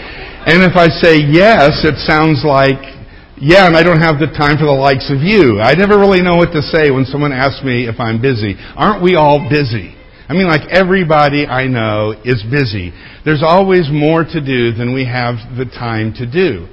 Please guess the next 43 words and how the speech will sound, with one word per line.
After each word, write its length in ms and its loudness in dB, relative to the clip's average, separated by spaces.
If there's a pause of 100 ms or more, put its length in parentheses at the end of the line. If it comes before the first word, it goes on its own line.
(380)
Uh, 280 0
we 100 2
make 180 -2
a 80 -2
to-do 460 -4
list. 580 -4 (280)
Uh, 200 2
we 120 0
make 220 -2
a 100 -6
calendar, 560 0
whatever 340 0
you 200 -2
use. 500 0
Some 160 -4
of 100 -4
us 180 -6
use, 240 -6
you 300 -8
know, 140 0
a 20 -2
variety 640 -2
of 80 -4
means. 500 -2 (480)
But 140 -2
how 220 -4
many 220 0
of 100 -2
us 200 -2
actually 720 -4 (100)
typically 540 -2
get 220 -4
everything 580 -4
done 240 -4
in 140 -6
a 80 -8
day 480 -8 (480)
that 120 -6
we 160 -6
want 420 -6 (380)
to 80 -10
get 280 -12
done? 420 -8